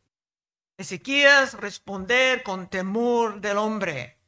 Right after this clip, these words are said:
Pero aún hay tiempo para conseguir la victoria. Va a venir en los capítulos que sigan. Conclusión.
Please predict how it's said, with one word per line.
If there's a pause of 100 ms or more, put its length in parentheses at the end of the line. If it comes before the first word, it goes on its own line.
(280)
Pero
aún
hay
tiempo
para
conseguir
la
victoria. (1040)
Va
a
venir
en
los
capítulos
que
sigan. (360)
Conclusión.